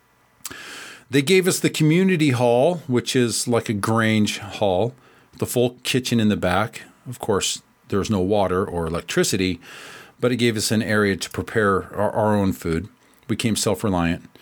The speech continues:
We set up a sig sen, a signal center, and we went to work passing traffic in and out of the town and handled a, quite a bit of welfare traffic.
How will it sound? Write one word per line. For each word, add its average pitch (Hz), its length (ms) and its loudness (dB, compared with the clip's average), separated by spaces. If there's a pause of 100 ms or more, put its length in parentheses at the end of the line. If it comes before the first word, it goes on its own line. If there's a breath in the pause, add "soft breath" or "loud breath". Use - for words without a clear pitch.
(960 loud breath)
We 143 160 2
set 170 240 4
up 175 160 2
a 131 60 2
sig 175 340 0
sen, 139 480 2 (260)
a 135 60 0
signal 135 460 2
center, 110 440 2 (380 loud breath)
and 131 180 2
we 151 80 6
went 139 220 2
to 135 80 0
work 135 320 2
passing 120 380 2
traffic 123 540 0
in 123 340 2
and 107 160 0
out 113 320 0
of 107 180 0
the 107 100 -2
town 98 560 0
and 131 300 2
handled 143 500 2
a, 123 60 -4
quite 131 300 2
a 127 40 2
bit 117 200 2
of 113 160 -2
welfare 147 420 2
traffic. 92 580 -2